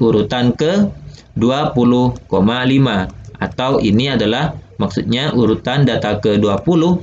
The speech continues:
ditambah dengan data urutan ke dua puluh satu. Kemudian dibagi dengan dua. Selanjutnya,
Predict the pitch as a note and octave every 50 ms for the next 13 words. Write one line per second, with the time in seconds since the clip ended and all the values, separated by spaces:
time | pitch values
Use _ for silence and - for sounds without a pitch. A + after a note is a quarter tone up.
0 | - - - A#2 A2+ G#2+ A2+ A2 A#2 C3 C#3+ B2 A#2+ A#2 A2+ A2+ A#2 G#2+ G#2+ G#2+
1 | G#2+ A2 A2 A2+ G#2 G2 G2+ F#2 G#2 G#2 G#2+ G2+ - C#3 D3+ F3 F3+ - - -
2 | - - - - G2 G2+ G2 F#2+ - - A#2+ B2+ C3+ C#3 C#3 C3+ - - G#2 G2+
3 | G#2 - - A#2 G2+ F#2 F#2 - - - - - - _ - - - - - -
4 | - - _ - - - - - _ _ _ - - - - - - _ _ _
5 | _ - A2+ G2+ G2 F#2+ A#2+ C3+ C#3 C3 A2 G2+ G2 G2+ A#2+ C3 B2 A#2 A2 G#2+
6 | G2+ G2+ G#2 A#2+ A#2+ A2 G2 F#2 F#2 - - - - - - - - _ - -
7 | - - - - F#3 G3 F#3+ F3+ D3 A#2+ A#2 A2+ G#2 G#2+ C3+